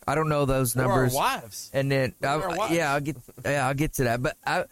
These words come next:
Speaker 1: or you could go to school for four years, spend a hundred thousand dollars, and come out getting a job making forty.
Speaker 2: Right. It's wild. Makes no sense.
Speaker 1: And you're not really making that much of a difference. And you, like,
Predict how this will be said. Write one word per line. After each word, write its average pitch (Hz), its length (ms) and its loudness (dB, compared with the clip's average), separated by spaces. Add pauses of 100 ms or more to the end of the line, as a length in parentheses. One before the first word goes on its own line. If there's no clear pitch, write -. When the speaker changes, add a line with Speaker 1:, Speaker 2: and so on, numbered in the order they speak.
(440)
Speaker 1:
or 170 180 4
you 170 140 2
could 147 160 -2
go 160 100 2
to 147 100 4
school 147 540 4 (400)
for 127 120 -2
four 180 340 2
years, 117 520 2 (180)
spend - 360 -2
a 120 40 2
hundred 165 320 4
thousand 123 320 2
dollars, 113 540 2 (760)
and 127 160 4
come 143 200 8
out 135 320 0
getting 123 240 2
a 120 40 2
job 120 240 2
making 117 300 2
forty. 147 420 2 (600)
Speaker 2:
Right. 127 280 -10 (160)
It's - 140 -16
wild. 113 340 -10 (680)
Makes 110 220 -18
no 113 80 -16
sense. - 460 -20 (1400)
Speaker 1:
And 127 100 4
you're 143 100 4
not 139 140 0
really 143 200 4
making 127 340 4
that 120 140 0
much 127 180 0
of 110 80 4
a 110 40 2
difference. 107 540 2
And 110 100 2
you, 104 80 2 (440)
like, 127 220 -2